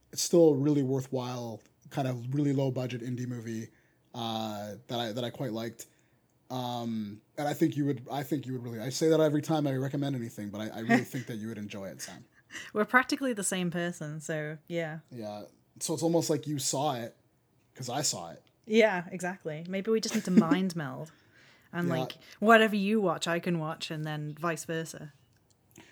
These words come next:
Speaker 1: Well, promise me that if you start having dreams that sound like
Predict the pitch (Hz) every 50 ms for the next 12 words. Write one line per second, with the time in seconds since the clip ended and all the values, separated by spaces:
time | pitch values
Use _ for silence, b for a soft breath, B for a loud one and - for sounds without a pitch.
0 | B B B 143 - 180 175 202 233 220 - 277 277 269 269 202 208 208 202 -
1 | 190 185 180 185 185 180 165 135 135 139 147 160 160 135 131 - 156 147 143 143
2 | 143 135 131